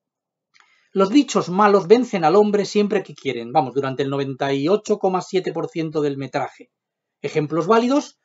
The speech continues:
son esa anaconda que, pese a ser tan gorda, se cuela por todas partes, las pirañas famélicas, el sempiterno tiburón,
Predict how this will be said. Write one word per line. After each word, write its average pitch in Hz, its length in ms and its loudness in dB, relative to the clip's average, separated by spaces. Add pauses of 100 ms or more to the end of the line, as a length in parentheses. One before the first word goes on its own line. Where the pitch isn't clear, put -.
(100)
son 151 280 -4
esa 160 280 2
anaconda 220 600 4
que, - 120 -4
pese 135 300 -6
a 123 60 -4
ser 143 200 -2
tan 156 220 0
gorda, 185 300 2
se - 160 -6
cuela 131 240 -4
por 127 100 -10
todas 165 240 -4
partes, 294 420 -2 (460)
las 147 240 -8
pirañas 135 460 -4
famélicas, 247 800 2 (200)
el 170 160 -8
sempiterno 156 600 0
tiburón, 247 560 2